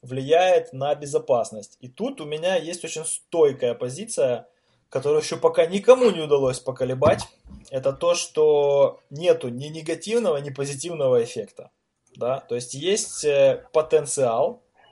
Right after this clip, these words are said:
который открытость кода вносит в, э, общее вот это вот окружение, да, в общую экосистему. То есть открытость кода даёт потенциал многим, премногим людям прийти и проверить. Но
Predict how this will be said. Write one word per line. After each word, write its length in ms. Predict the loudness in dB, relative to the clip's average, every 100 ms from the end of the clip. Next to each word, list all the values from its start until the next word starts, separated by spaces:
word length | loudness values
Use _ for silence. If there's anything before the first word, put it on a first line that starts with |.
| _ _
который 720 | -10 -6 -4 -4 -4 -8 -12 _ _
открытость 600 | -14 -12 -10 -8 -8 -6
кода 360 | -4 0 0
вносит 720 | -2 -6 -8 -4 -4 -6 -16 _
в, 680 | -20 -12 -2 0 2 0 -6 -12 _
э, 440 | -16 -10 -6 -6 -4
общее 400 | -6 -6 -4 -2
вот 120 | -2
это 160 | -4 -6
вот 160 | -6 -8
окружение, 640 | -10 -6 -2 -2 -4 -10
да, 200 | -4 -2
в 60 | -4
общую 300 | -6 -10 -12
экосистему. 560 | -12 -14 -10 -10 -10
То 80 | -12
есть 140 | -10
открытость 460 | -10 -8 -10 -8 -8
кода 300 | 2 2 2
даёт 360 | -2 -4 -4 -4
потенциал 840 | -10 -8 -10 -8 -6 -4 -4 -8
многим, 520 | -10 -4 -4 -4 -6 -10
премногим 600 | -12 -8 -8 -8 -10 -10
людям 320 | -8 -8 -8
прийти 320 | -12 -12 -12
и 160 | -12 -4
проверить. 500 | -2 -2 -4 -8 -2
Но 340 | -2 -2 -8